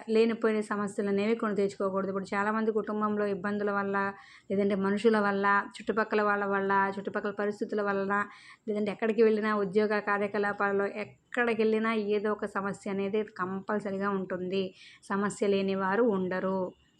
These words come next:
ఒకళ్ళు ఒకళ్ళు బాధించని వారు ఉండరు, బాధ పెట్టని వారు ఉండరు. ఇదంతా సహజం అన్నమాట. అలా జరుగుతూనే ఉంటుంది. కానీ మనం బాబాని నమ్ముకున్నాం కాబట్టి అవన్నీ కూడా ఆయనకే వదిలేస్తే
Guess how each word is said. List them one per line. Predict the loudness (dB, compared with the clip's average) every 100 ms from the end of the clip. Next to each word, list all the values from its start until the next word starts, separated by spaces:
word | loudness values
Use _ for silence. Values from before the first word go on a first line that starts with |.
| -8
ఒకళ్ళు | -2 0 2
ఒకళ్ళు | 0 -2 0 0
బాధించని | 2 2 2 0 -2 -4
వారు | 0 0
ఉండరు, | 0 0 -2 -2 -2 0
బాధ | 0
పెట్టని | 0 -4 -4 -4
వారు | -2 0 0
ఉండరు. | 0 -2 -4 -4 -4
ఇదంతా | -4 -4 -4 0 -2 -2 -18 -20 -20 _
సహజం | -10 0 4 6 6
అన్నమాట. | 6 4 2 2
అలా | -2 -4 -6 0 0
జరుగుతూనే | 2 2 2 2 2 2
ఉంటుంది. | 0 0 -2 -4
కానీ | -4 -2
మనం | 0 0 0
బాబాని | 0 0 0 0
నమ్ముకున్నాం | 0 -2 -2 -2 -2 0
కాబట్టి | -2 -4 -4 -2 -2
అవన్నీ | -2 -2 -4
కూడా | -2 0 2
ఆయనకే | 0 -2 -2
వదిలేస్తే | -2 -2 -4 -6 -4 -4